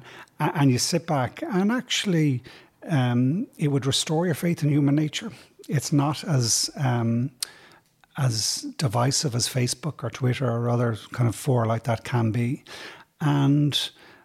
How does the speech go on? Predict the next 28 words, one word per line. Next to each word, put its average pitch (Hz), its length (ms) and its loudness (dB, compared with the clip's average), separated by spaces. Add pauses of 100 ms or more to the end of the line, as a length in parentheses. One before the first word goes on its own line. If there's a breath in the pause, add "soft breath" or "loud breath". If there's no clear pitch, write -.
(220 loud breath)
and 156 180 2
I 165 80 4
think, - 760 -2 (440 soft breath)
uh, 165 320 4
I'm 190 180 2
absolutely 180 320 -2
convinced 165 560 0 (200)
that 123 260 -2 (880)
Irish 165 240 0
people 175 260 -2
are 139 40 0
sitting 143 340 0
at 120 80 -2
home 127 280 0
watching 117 400 -2
on 113 120 0
television, 135 600 -2 (480 loud breath)
and 139 160 2
they're 151 120 2
watching 160 340 0
the 127 80 0
likes 127 240 0
of 123 80 -4
David 117 300 0
Attenborough, 113 640 0
and 113 120 0
they're 117 100 0
watching 117 640 0